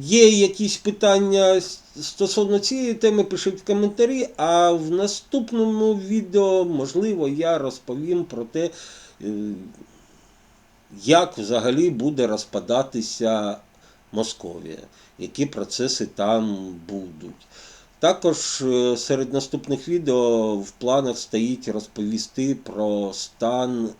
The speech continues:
економіки і політичного стану всього світу. Е, можна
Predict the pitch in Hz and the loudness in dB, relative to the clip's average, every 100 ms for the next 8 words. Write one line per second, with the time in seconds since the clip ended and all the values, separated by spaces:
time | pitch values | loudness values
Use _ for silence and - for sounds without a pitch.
0 | _ 120 - 104 110 139 147 139 - 123 | _ -12 -6 -2 0 0 0 -2 -6 -10
1 | - 113 101 98 95 120 - 104 95 90 | -10 -8 -6 -6 -8 -14 -10 -8 -8 -10
2 | - 110 113 101 - 90 101 113 - 90 | -8 -6 -6 -8 -12 -12 -12 -14 -18 -20
3 | 85 78 - - - - - - - - | -20 -20 -20 -20 -20 -20 -20 -20 -20 -20
4 | _ 95 95 95 101 160 277 254 131 110 | _ -10 -8 -6 -6 -2 0 0 2 0
5 | 98 | 0